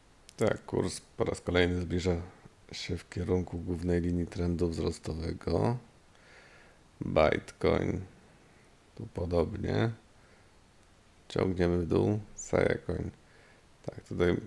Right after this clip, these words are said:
mamy odbicie. No i zobaczymy, czy ta linia, którą wyrysowałem,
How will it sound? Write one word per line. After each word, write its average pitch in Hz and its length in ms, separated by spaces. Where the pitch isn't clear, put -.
mamy 87 320
odbicie. 95 600
No 107 80
i 98 80
zobaczymy, 92 520
czy - 160
ta 90 140
linia, 87 240
którą 82 300
wyrysowałem, 101 720